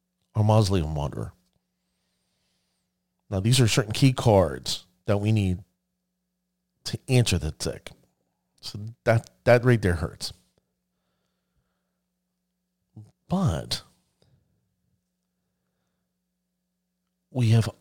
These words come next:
other answers. And if Blast Zone goes there, if it takes up to two,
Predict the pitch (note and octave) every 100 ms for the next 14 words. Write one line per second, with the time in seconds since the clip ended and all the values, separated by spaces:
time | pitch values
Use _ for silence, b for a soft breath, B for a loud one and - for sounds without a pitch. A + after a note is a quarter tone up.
0 | _ - D3 C3 G#2+ F#2 D2+ - A#1+ -
1 | - C3 A#2+ G#2+ A#2 B2 B2 B2+ A2+ A2
2 | - A#2+ C3 A#2+ G2 F#2+ G2 A2 - -
3 | B2+ - A2+ A2 - - - D#3 F#2 C#2
4 | -